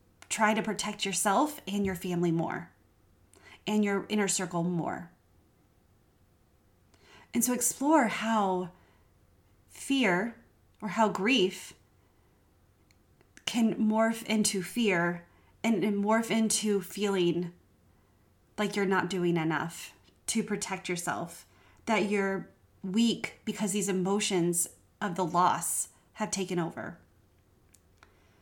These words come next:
Then there's type nine who they want the, they want the peace.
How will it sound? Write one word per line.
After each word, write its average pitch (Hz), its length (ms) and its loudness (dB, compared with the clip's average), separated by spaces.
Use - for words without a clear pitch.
Then 226 100 4
there's 254 180 2
type 247 200 -2
nine 208 380 4
who 196 300 2
they 254 240 2
want 277 320 2
the, 262 160 -4
they 240 120 0
want 285 180 2
the 254 180 6
peace. - 640 2